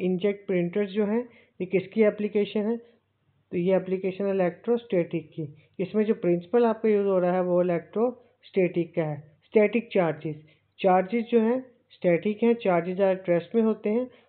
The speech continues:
और वो जो है हमारे पास useful होते हैं printing के लिए। ठीक है जी, तो next एमसीक्यूज़ है जी,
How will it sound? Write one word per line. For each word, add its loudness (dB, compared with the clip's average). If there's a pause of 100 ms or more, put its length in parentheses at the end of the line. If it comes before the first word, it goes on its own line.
(140)
और -2
वो 2
जो 0
है 0
हमारे 2
पास 0
useful 0
होते -2
हैं -4 (280)
printing -2 (240)
के -2
लिए। -6
ठीक -10
है -2 (4000)
जी, 0
तो -4
next 0
एमसीक्यूज़ -2
है -2
जी, -4